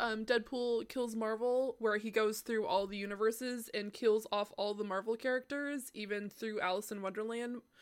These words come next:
Marvel characters. Um, <sighs> also probably, probably have to say Wanda, just because of how, like, her character was built last, um, like, the last show,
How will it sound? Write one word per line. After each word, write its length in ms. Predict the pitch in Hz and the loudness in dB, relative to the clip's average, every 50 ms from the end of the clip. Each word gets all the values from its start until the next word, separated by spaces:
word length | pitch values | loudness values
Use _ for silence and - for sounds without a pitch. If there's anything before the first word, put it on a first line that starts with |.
| - - - _ - | -20 -20 -18 _ -2
Marvel 300 | 247 247 247 226 247 254 | 0 0 0 2 0 -2
characters. 640 | 247 - 254 240 247 247 - 262 254 254 254 262 240 - - - - - - - - - - _ - | 0 2 2 2 2 0 0 0 2 2 2 0 -2 -6 -14 -20 -20 -20 -20 -20 -20 -20 -20 _ 2
Um, 420 | 262 269 277 285 285 277 277 269 - _ _ _ _ _ _ _ - | 4 6 6 8 6 6 2 0 -4 _ _ _ _ _ _ _ -10
<sighs> 920 | - - - - - 226 220 226 247 _ _ _ _ _ _ _ _ _ - | -6 -6 -6 -6 -6 -8 -10 -12 -14 _ _ _ _ _ _ _ _ _ 2
also 380 | - 285 349 320 - 381 370 349 | 4 6 6 6 4 4 2 2
probably, 680 | - - 294 294 311 269 277 302 294 311 302 302 294 269 - - - _ _ _ _ _ _ _ _ _ _ _ _ _ _ _ _ _ _ _ _ _ _ _ _ _ _ _ _ _ _ _ _ _ _ _ _ _ _ _ _ _ _ _ _ _ _ _ _ _ _ _ _ _ _ _ - | 4 4 4 4 4 2 -2 -2 0 2 2 2 2 0 -2 -4 -8 _ _ _ _ _ _ _ _ _ _ _ _ _ _ _ _ _ _ _ _ _ _ _ _ _ _ _ _ _ _ _ _ _ _ _ _ _ _ _ _ _ _ _ _ _ _ _ _ _ _ _ _ _ _ _ -10
probably 340 | - 240 254 269 294 302 | -4 -2 0 0 2 2
have 100 | 330 320 - | 0 0 0
to 80 | 320 | -2
say 200 | 294 - 339 330 | 0 2 2 2
Wanda, 760 | 285 240 220 214 208 220 262 277 269 - - - 123 127 233 247 240 - _ _ _ _ _ _ _ _ _ _ _ _ - 233 | 2 2 0 -2 -2 -2 -2 -2 -2 -4 -4 -4 -4 -4 -6 -8 -10 -14 _ _ _ _ _ _ _ _ _ _ _ _ -12 -6
just 240 | - 262 233 - - | -4 -4 -4 -2 -4
because 320 | 277 247 277 269 247 226 | -4 0 0 0 2 2
of 140 | 247 233 233 | 2 0 2
how, 520 | - 247 220 214 220 233 233 226 220 220 - | 4 6 6 8 8 6 6 4 0 -2 0
like, 260 | 233 233 - 214 - - | 2 4 4 2 2 -4
her 240 | 214 - 233 226 226 | -2 2 2 2 2
character 420 | 226 233 214 214 220 - 233 226 | 4 2 2 2 2 2 2 4
was 220 | 226 214 202 196 | 4 4 4 2
built 340 | - - 208 202 208 - - | 0 0 0 0 0 0 -2
last, 640 | 185 208 202 208 202 - - - - - - - - - | 0 2 2 2 2 0 -4 -6 -8 -10 -10 -8 -4 0
um, 240 | 226 196 196 196 190 | 0 0 0 0 0
like, 220 | 202 214 214 208 | -2 -2 -2 -2
the 80 | 208 214 | -2 -2
last 340 | 214 220 208 180 202 214 - | 0 2 2 2 2 0 -2
show, 440 | - - 196 180 185 202 233 262 | 0 0 0 2 2 2 2 0